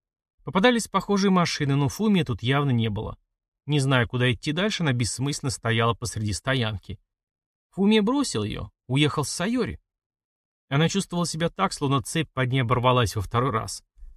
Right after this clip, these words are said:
Казалось, спасительная земля совсем близко, что её надежда рухнула, и вот она снова летит в пропасть. Теперь она долго будет падать в тёмную бездну, ведь ей совершенно не за что зацепиться. «Что с вами?» На неё с беспокойством глядела пара пожилых туристов.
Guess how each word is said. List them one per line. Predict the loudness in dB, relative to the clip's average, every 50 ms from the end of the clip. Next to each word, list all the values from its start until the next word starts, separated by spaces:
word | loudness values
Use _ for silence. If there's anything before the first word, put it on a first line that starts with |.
| -20 -20 -20 -20 -14 -8
Казалось, | -4 -2 2 2 2 2 0
спасительная | -2 -4 -6 -6 -4 -4 -6 -6 -4 -2 0 0 0 0
земля | 0 0 0 0 0 -2
совсем | -2 -4 -4 -4 -4 -4 -4 -2
близко, | -2 -2 -2 -4 -4 -6 -8
что | -8 -4 -2
её | 0 0
надежда | 2 2 2 2 2 2 2 2 0
рухнула, | 0 0 -2 -2 -4 -6 -6 -6 -8 -10 -12 _ _ _ _ _
и | -4
вот | -2 0
она | 0 0 0 -2
снова | -2 -2 0 0 2 2
летит | 0 -2 -4 -6 -10
в | -10 -10
пропасть. | -8 -6 -6 -6 -8 -10 -14 -16 -16 _ _ _ _ _ _ _ _ _ _
Теперь | -10 -4 0 2 2
она | 4 4 4
долго | 6 6 4 4 4 2
будет | 0 0 0 -2 -4 -2
падать | 0 2 2 2 2 0
в | -2 -2
тёмную | 0 2 4 4 4 4 2
бездну, | 2 2 2 2 0 0 0 -2 -2
ведь | -2 -4 -2 -2
ей | -2
совершенно | -2 -2 -2 -2 -2 -2 -2 0 0 2 2 2
не | 2 2 0
за | 0 -2
что | -2 -4 -4 -2
зацепиться. | -2 -4 -4 -6 -10 -10 -10 -10 -10 -10 -10 -10 -12 -14 _ _ _ _ _ _ _ _ _ _ _ _ _ _ _ _ _ _ _ _ _ _ _ _ _ _ _ _ _ _
«Что | -12 -6 -4 -4 -2
с | -2
вами?» | -2 -4 -4 -4 -6 -10 -12 _ _ _ _ _ _ _
На | 0 2
неё | 4 4 4 4
с | 2 0
беспокойством | -2 -4 -2 0 0 0 0 0 -2 -4 -2 -2 0 0
глядела | 2 2 2 2 2 2 0 0
пара | 2 2 4 4 4 4
пожилых | 0 -2 -2 0 0 0 0 -2 -4
туристов. | -6 -6 -6 -6 -6 -6 -8 -12 -16 -16 -16